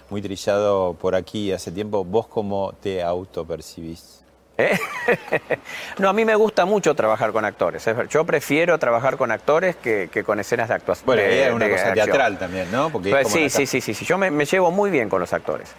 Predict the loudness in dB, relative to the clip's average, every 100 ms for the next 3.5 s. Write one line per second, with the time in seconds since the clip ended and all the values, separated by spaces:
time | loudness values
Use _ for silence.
0 | -18 -16 -8 0 2 4 4 2 0 -4
1 | -4 -2 2 2 4 4 2 2 0 -2
2 | 0 0 0 0 0 0 -2 0 0 0
3 | 2 2 4 4